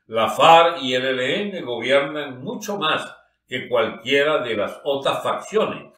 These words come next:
de las Fuerzas Armadas, porque tienen la presidencia de la República. El señor, eh, el piazo loco este Maduro tiene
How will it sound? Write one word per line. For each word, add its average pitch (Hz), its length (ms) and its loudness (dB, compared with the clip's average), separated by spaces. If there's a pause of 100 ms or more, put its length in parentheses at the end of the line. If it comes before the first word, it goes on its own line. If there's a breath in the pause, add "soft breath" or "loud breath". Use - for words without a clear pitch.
(140)
de 117 160 -6
las 117 180 0
Fuerzas 127 420 0
Armadas, 135 560 -2 (180)
porque 139 280 -4
tienen 220 440 -4
la 233 200 6
presidencia 196 640 -4
de 101 80 0
la 101 160 0
República. 151 580 -6 (160)
El 127 120 -8
señor, 131 680 0
eh, - 240 -10 (240)
el 110 500 -8 (160)
piazo 208 420 8
loco 196 340 8
este 143 240 0
Maduro 175 600 0
tiene 170 460 -6